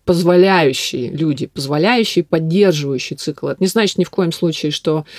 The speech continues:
близкие люди как-то способствуют, э, мотивируют человека злоупотреблять, но их поведение, в том числе спасающее, может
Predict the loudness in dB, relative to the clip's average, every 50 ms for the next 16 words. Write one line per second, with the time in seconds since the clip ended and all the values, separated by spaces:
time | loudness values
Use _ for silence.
0 | -16 -16 -16 -16 -18 -10 -2 0 2 2 4 2 2 0 0 0 2 4 4 4
1 | 4 4 2 2 2 2 0 0 0 -2 -4 -4 -4 -8 _ -20 -20 -20 -16 -12
2 | -8 -4 -4 -2 -2 2 2 2 2 2 0 -6 -6 -2 0 0 0 0 -2 -4
3 | -4 -2 0 0 0 -2 -2 -2 0 0 0 2 2 2 2 4 4 4 4 4
4 | 2 0 0 -2 0 0 2 2 0 0 -2 -4 -6 -4 -4 -6 -6 -4 -6 -4
5 | -4 -2 -2 0 0 2 2 2 2 2 2 2 2 0 0 0 0 0 0 2
6 | 2 2 2 2 2 2 2 2 2 -2 -4 -6 -8 -4 -2 0 0 0 -2 -2
7 | -2 0 0 -2 -2 -2 -4 -4 -2 -2 -2 0 0 0 -2 -4 -6 -8 -8 -6
8 | -2 -2 0 0 2 0 0